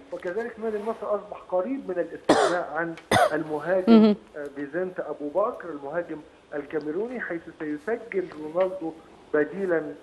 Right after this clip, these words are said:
Speaker 1: آه، آه، عنه، لأن الثنائي بيلعب في نفس المكان. كذلك هناك عرض إعارة من، آه،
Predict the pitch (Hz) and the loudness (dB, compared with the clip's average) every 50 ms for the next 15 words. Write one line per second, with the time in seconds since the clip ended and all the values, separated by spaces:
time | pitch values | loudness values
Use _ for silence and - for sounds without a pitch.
0 | - - - - - 151 147 147 - 160 151 147 151 - - 131 139 156 180 226 | -20 -20 -20 -14 -10 -8 -8 -8 -6 -6 -6 -6 -6 -6 -6 -2 0 2 2 2
1 | 262 277 269 226 196 - - - - 156 151 156 160 - - - 165 156 151 - | 0 0 -4 -8 -10 -12 -16 -10 -4 -4 -4 -4 -6 -10 -16 -14 -14 -12 -12 -14
2 | - 147 - - 170 160 185 226 240 220 190 175 202 202 175 160 143 - 151 156 | -14 -16 -12 -10 -6 -2 0 0 0 0 0 2 2 2 2 0 -4 -6 -4 -4
3 | 185 185 - - 170 156 143 143 143 - 208 233 247 220 208 180 170 202 214 214 | -4 -4 -4 -8 -10 -8 -8 -8 -6 -6 -6 -6 -6 -6 -6 -4 -2 -2 -2 -2
4 | 214 208 - - - - - _ - 170 165 175 202 208 - 175 156 165 185 202 | -4 -6 -8 -12 -20 -20 -20 _ -12 -6 0 0 0 0 0 -2 0 2 2 2
5 | 208 190 170 - - - - 170 147 135 147 175 196 185 180 180 196 202 196 196 | 2 0 -4 -10 -12 -10 -8 -8 -6 -4 -2 -2 -2 -2 -2 -2 -4 -6 -8 -10
6 | - - - - _ 156 160 170 180 175 165 156 - - - 143 135 135 | -16 -20 -20 -20 _ -10 -8 -8 -8 -8 -12 -16 -18 -18 -14 -12 -12 -12